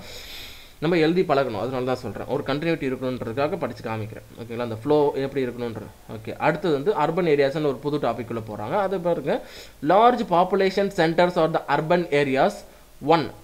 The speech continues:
allow citizen to develop, although people who live outside these urban centers are still part of that region's civilizations. Rural residents of civilization may include farmers, fishers and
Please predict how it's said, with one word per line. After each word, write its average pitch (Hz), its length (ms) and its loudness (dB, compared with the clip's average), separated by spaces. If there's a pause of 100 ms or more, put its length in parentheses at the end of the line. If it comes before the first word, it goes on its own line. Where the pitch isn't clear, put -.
(120)
allow 165 180 4 (160)
citizen 226 440 2 (120)
to 226 60 8 (200)
develop, 170 340 6 (200)
although 156 300 6 (180)
people 214 280 2 (120)
who 180 80 2 (120)
live 214 140 8 (180)
outside 190 500 6
these 185 140 0 (140)
urban 160 340 0
centers 175 440 0
are 135 100 -4 (140)
still 240 300 2 (220)
part 170 240 4 (120)
of 170 40 4 (140)
that 151 160 2 (180)
region's 160 520 2
civilizations. 139 760 2 (540)
Rural 214 300 10 (120)
residents 170 400 2
of 147 160 0
civilization 160 600 4 (120)
may 139 60 2 (200)
include 151 340 -2 (140)
farmers, 139 420 2 (400)
fishers 180 460 2 (280)
and 202 140 0